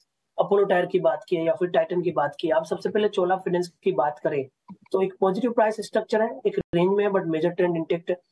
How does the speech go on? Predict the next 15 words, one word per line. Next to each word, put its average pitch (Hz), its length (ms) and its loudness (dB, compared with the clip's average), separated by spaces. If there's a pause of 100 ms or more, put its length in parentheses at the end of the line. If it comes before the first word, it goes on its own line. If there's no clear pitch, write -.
(300)
जिनके 185 280 2
पास 202 260 2
भी 202 60 0
पोजीशन 180 380 -2
है 196 60 4
वो 196 100 4
ग्यारह 170 260 2
सौ 175 140 -6
पैंतालीस 175 420 -2
के - 100 -6
support 160 320 -2
से - 120 -4
बने 151 240 -2
रही 156 160 0
है, 165 120 -2